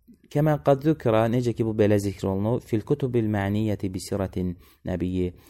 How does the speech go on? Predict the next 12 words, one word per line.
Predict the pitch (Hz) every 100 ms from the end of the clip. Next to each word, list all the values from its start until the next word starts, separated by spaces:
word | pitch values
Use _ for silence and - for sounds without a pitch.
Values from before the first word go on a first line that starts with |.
| - -
sallallahu | - - 95 92 87 87 87
əleyhi | 82 80
və | 80
səlləm, | 98 104 110 123
yəni, | 131 123 123 123 - _ -
e, | 95 90 90
Peyğəmbər | 104 101 107 113
sallallahu | 107 101 92 95
əleyhi | 92
və | 95
səlləm | 95 90
sirası, | - 117 104 - 180